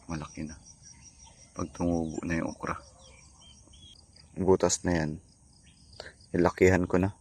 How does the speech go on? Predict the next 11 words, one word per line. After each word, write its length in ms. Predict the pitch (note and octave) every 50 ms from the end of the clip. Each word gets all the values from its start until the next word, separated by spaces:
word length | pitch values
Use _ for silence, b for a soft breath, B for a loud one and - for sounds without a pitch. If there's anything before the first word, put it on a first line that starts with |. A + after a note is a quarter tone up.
| - - - _ - - - - - - - - - - - - -
Para 160 | D#2+ - E2
pag 240 | - - F#2 D#2+ D#2 - -
tubo 320 | F2+ F2+ E2 - - D#2
ng 160 | F2 F2 -
okra 320 | E2 E2 - - F2+ E2+ E2+
natin, 400 | E2+ D#2+ D2+ - E2 D#2 D#2+ D#2+ - - - - - - - b b b b b b b b b b b - - - -
maganda 400 | E2+ - - E2+ F2 E2+ E2+ E2+
yung 240 | E2+ E2+ F2 F2 F2 F2 F2 F2 F2 F2 E2+ F2 F2 F2 - - - - - - - B B B B B B B B - F#2
gapang 480 | F2+ F2 F2+ E2+ - - F#2 F2+ F2+
ng 160 | F#2 F2 -
ugat. 240 | - F2 E2 F#2 F#2